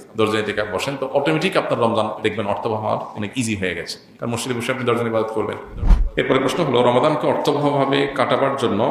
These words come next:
একটা সুন্দর পরিকল্পনা দিবেন প্লিজ। আহ, রমাদানকে অর্থবহভাবে কাটাবার জন্য বেশ কিছু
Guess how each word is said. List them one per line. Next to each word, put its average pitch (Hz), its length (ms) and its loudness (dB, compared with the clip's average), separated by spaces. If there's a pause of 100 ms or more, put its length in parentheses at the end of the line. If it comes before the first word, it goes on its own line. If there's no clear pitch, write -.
একটা 117 200 -2
সুন্দর 135 380 -2
পরিকল্পনা 107 440 -2
দিবেন 92 240 -4
প্লিজ। 85 200 -8 (880)
আহ, 101 400 0
রমাদানকে 156 480 2 (140)
অর্থবহভাবে 135 960 2 (300)
কাটাবার 110 380 4
জন্য 113 220 2 (380)
বেশ 131 160 4
কিছু 143 200 -4